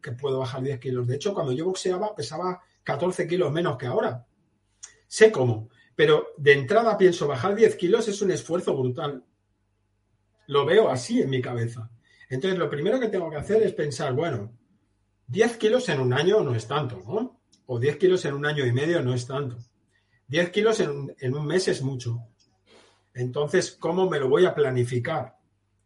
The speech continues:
La idea es cómo voy a mantener el placer a la vez que planifico el cambio, ¿no?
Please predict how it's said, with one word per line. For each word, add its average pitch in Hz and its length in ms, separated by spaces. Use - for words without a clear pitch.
La 123 180
idea 165 360
es - 400
cómo 185 260
voy 185 160
a 185 60
mantener 175 480
el 156 180
placer 190 720
a 135 120
la 123 140
vez 185 240
que 143 140
planifico 131 760
el 131 100
cambio, 120 460
¿no? 175 240